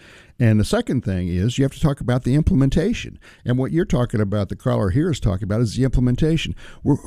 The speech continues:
who's getting these ballots? Are they going to the right place? Who's filling them out? All that is part of an administrative, um, process that can be very, very complicated.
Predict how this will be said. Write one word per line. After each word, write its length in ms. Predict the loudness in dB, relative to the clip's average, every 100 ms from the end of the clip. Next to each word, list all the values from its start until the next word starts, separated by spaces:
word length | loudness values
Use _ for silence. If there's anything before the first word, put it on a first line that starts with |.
| -6 0
who's 200 | 0 2
getting 340 | 2 4 4
these 180 | 4 2
ballots? 460 | 0 0 -4 -8 -2
Are 100 | 0
they 100 | 2
going 220 | 2 2
to 60 | 2
the 120 | 0
right 220 | 0 2
place? 360 | 2 0 -2 -2
Who's 240 | -4 -2
filling 340 | -2 0 0 0
them 160 | -2
out? 260 | -2 -6 -8 _ -20 -20 _ -4
All 240 | -2 2
that 280 | 4 2 2
is 320 | 2 0 -2 -12 _ _ -20 -18 -18 -2
part 220 | 2 4 2
of 100 | 2
an 80 |
administrative, 1000 | 2 2 2 2 0 2 2 2 0 -4 _ _ _ _ _ -10
um, 480 | -6 -4 -6 -8 -16 _ _ _ _ -2 0
process 680 | 2 2 2 0 -2 -6 -14 -20 -4
that 140 | 0 2
can 120 | 4
be 120 | 2
very, 320 | 4 4 4
very 220 | 2 0 -2
complicated. 720 | -4 -6 -8 -10 -12 -14